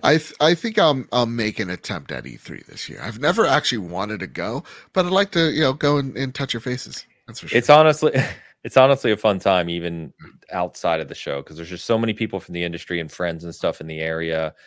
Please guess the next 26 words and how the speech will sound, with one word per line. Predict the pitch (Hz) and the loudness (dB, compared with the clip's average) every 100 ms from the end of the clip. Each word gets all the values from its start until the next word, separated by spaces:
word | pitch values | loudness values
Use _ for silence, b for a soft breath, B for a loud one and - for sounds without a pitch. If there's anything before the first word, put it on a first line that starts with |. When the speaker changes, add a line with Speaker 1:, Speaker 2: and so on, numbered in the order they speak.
| b b _ - | b b _ -2
Speaker 2:
restaurants, | 85 85 - 85 85 82 80 - - - - | 0 0 0 2 4 2 -2 -8 -12 -14 -8
hanging | 87 85 85 | -2 -2 0
out, | 85 85 78 | 0 0 -2
drinking. | 90 87 92 | -6 -4 -6
I | 85 95 | -2 -2
mean, | 92 | -2
it's | - | -6
just | 98 | -12
a | - | -10
great | 78 65 | -10 -10
time. | 50 50 _ _ _ _ _ | -10 -14 _ _ _ _ _
Speaker 1:
Yeah. | 78 - _ _ | -20 -20 _ _
Speaker 2:
Yeah. | 50 50 - b b b b b _ _ _ _ _ _ _ _ 143 | -10 -10 -12 b b b b b _ _ _ _ _ _ _ _ -2
Speaker 1:
Okay. | 123 | 4
Speaker 2:
We'll | 135 | 6
talk | 143 113 | 8 8
about | 101 101 | 8 8
that | 101 | 8
offline. | 90 - 82 78 | 6 4 0 2
But | 101 104 - | 4 4 4
in | 120 | 0
terms | 110 165 131 | 4 2 2
of | 117 - _ _ _ _ _ _ - | -2 -4 _ _ _ _ _ _ 2
PlayStation, | 107 101 - 85 - 87 | 4 4 2 -4 -2 4
yeah, | 113 92 | 6 8
I, | 90 104 | 6 2